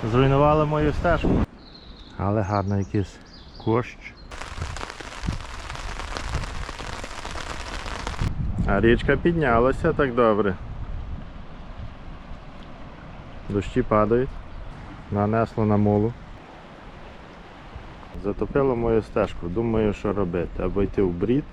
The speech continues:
Походу треба йти в обхід. Бо я не знаю, тут може бути якесь бите скло, купа на мулу. Привіт. Сьогодні трошки дощик падає. Річка піднялася.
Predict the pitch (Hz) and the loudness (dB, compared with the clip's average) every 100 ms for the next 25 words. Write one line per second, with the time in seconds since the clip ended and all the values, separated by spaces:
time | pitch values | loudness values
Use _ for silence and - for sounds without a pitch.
0 | - - - - - - - 95 - 131 | -14 -16 -16 -16 -16 -14 -10 -6 0 2
1 | 127 101 117 113 107 - 107 101 98 - | 2 0 0 2 0 0 0 2 0 -2
2 | - 87 - - - - - - - - | -6 -8 -8 -14 -18 -18 -18 -18 -18 -14
3 | - 104 110 107 107 123 110 95 98 104 | -8 -2 0 2 2 2 2 2 2 2
4 | 98 98 98 92 90 95 87 95 90 92 | 0 0 -2 -2 -2 0 0 0 0 -2
5 | - 110 127 113 101 - 95 - 101 117 | -2 2 4 2 0 -2 2 4 4 4
6 | 110 98 - - - - - - - 123 | 2 0 -4 -8 -6 -2 -2 -2 -2 2
7 | 127 120 117 - - - - - - - | 2 2 0 -4 -6 -6 -4 -4 -6 -6
8 | - - - - - - 107 113 107 117 | -8 -8 -6 -4 -2 0 0 2 2 0
9 | 101 104 110 120 - 101 107 98 87 90 | 0 0 0 0 -2 -2 0 0 0 -4
10 | 85 - - - - - - 101 - 107 | -4 -6 -8 -6 -2 -2 2 2 4 2
11 | 101 - 92 101 95 107 117 120 - | 2 0 -2 -2 0 0 2 0 -4